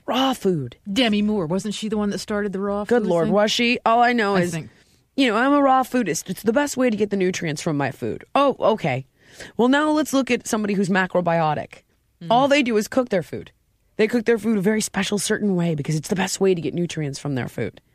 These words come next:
Speaker 2: <laughs>
Speaker 1: Oh, oh, okay. Now let's look at, I'm, you know, remember fat makes you fat? That stupid
Speaker 2: Mm.
Speaker 1: idea that everybody had back in the nineties. Low fat food is,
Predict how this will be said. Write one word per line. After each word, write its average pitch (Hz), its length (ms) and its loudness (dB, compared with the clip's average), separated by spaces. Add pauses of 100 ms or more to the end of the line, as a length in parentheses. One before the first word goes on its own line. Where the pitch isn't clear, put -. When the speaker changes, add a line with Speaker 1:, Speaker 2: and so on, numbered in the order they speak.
Speaker 2:
<laughs> 190 80 -12 (360)
Speaker 1:
Oh, 131 200 0 (520)
oh, 151 160 0
okay. 190 480 2 (440)
Now 254 300 2
let's 294 260 0
look 254 180 0
at, 202 300 2 (840)
I'm, 262 340 2 (340)
you 190 100 0
know, 151 60 0
remember 294 280 2
fat 220 340 0
makes 208 240 -2
you 214 60 0
fat? 175 520 -2 (360)
That 165 220 -2
stupid - 720 0
Speaker 2:
Mm. 185 40 6
Speaker 1:
idea 185 460 4
that 185 80 2
everybody 190 340 0
had 196 200 2
back 190 220 0
in 185 60 -2
the 180 40 0
nineties. 175 400 -2 (600)
Low 262 220 4
fat 247 360 0
food 226 400 2
is, 175 180 0